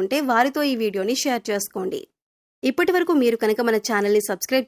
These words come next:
చేసుకోకపోయినట్లయితే సబ్స్క్రైబ్ చేసుకొని పక్కనే ఉన్న బెల్ ఐకాన్ నొక్కి all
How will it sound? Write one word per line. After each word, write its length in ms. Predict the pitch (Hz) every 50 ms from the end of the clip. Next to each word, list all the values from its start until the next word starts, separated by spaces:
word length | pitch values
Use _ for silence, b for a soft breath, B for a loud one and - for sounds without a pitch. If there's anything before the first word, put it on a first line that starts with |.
| -
చేసుకోకపోయినట్లయితే 920 | 233 208 202 - 226 208 208 214 - 208 196 202 196 185 - 190 185 - 202 202 -
సబ్స్క్రైబ్ 400 | 185 - - - 220 208 185 - -
చేసుకొని 420 | 208 196 - - - 233 269 311 427 415 -
పక్కనే 280 | 226 202 - 196 202 196 196
ఉన్న 120 | 202 202
బెల్ 240 | 190 185 196 214 262
ఐకాన్ 340 | 294 294 285 - 262 262 254
నొక్కి 280 | 240 220 - - 240 233 - - - 202
all 140 | 208 220